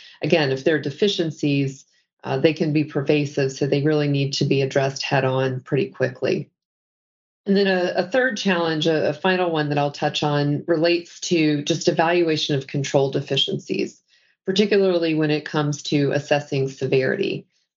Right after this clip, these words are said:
Um, it, it's not uncommon for a company going through first year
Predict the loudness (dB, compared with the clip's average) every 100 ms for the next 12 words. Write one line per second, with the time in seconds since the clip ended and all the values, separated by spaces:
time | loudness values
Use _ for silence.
0 | -4 0 2 2 2 2 2 -4 -2 0
1 | 2 0 0 -2 -2 -4 -2 0 2 0
2 | 0 -4 -4 0 0 0 0 -2 -4 -2
3 | -4 -2 -2 0 2 2 -2 -2 0 0
4 | 0 -2 -2 -2 0 2 0 -2